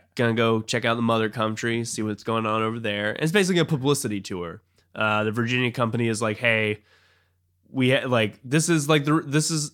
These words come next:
like, the success that the colonies had. We have successfully,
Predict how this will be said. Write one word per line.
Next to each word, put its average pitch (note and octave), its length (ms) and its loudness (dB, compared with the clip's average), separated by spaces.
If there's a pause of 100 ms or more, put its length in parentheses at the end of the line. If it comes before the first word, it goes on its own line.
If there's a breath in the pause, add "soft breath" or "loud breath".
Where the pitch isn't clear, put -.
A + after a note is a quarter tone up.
(120)
like, C#3 240 0
the D3 80 2
success E3 480 0
that D#3 140 -2
the D#3 60 0
colonies D3 440 4
had. G2+ 240 0
We B2 140 0
have A#2+ 260 2 (140)
successfully, C3 1200 0